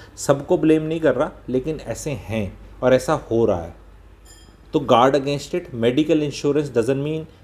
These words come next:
कि just spend it। पेट आपका है, शरीर आपका है, कहाँ कोई क्या कर रहा है, प्लीज़ देख लो। Just because फ्री में हो रहा है, इसका ये मतलब नहीं है कि मतलब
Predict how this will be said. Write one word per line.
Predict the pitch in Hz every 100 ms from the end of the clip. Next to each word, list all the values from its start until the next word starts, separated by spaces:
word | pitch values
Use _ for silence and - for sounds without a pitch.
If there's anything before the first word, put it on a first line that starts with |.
| -
कि | 147
just | 127 135
spend | - - 110
it। | 98 98 - - - - - - -
पेट | 131 139
आपका | 127 110 - 131
है, | 131 143 - - -
शरीर | - 120 127
आपका | 120 - - 123
है, | 127 143 - - _ - -
कहाँ | 95 117 123
कोई | 131 131
क्या | 127 123
कर | 123 113
रहा | 139
है, | 139
प्लीज़ | 131 135
देख | 107 98 -
लो। | 87 87
Just | 110 127
because | 139 151
फ्री | 151 127 123
में | 143 156
हो | 120
रहा | 113
है, | 135 - - -
इसका | 127 - 143
ये | 131
मतलब | 131 123 127 127
नहीं | 127
है | 147
कि | 139 139
मतलब | 123 127